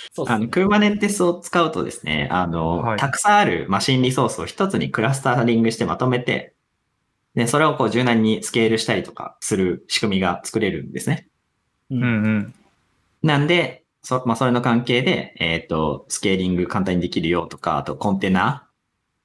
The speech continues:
Speaker 1: だから、すごくこう、高速にデプロイもできるよねとか、ブイエムよりも、まあ、コンテナが早いので、基本的にそのデプロイとかは。
Speaker 3: はい、はい。
Speaker 2: うん、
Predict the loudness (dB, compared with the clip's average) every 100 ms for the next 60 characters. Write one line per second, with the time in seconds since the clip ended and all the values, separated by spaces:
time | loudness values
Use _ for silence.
0 | _ -4 0 2 2 0 -10 _ _ _
1 | _ _ -10 -6 -6 -6 -4 -2 -4 -8
2 | _ -2 0 0 0 2 2 0 -2 -4
3 | -6 -6 -6 -4 -4 -6 -10 -12 -18 _
4 | _ _ _ -2 2 4 4 4 2 -2
5 | -6 -4 -2 -2 -2 0 0 0 0 -4
6 | -6 -8 -10 -8 -8 -6 -4 -4 -6 -6
7 | -4 -2 -4 -4 -10 -10 -20 _ _ _
8 | _ _ _ -4 -4 -6 -6 -2 0 -2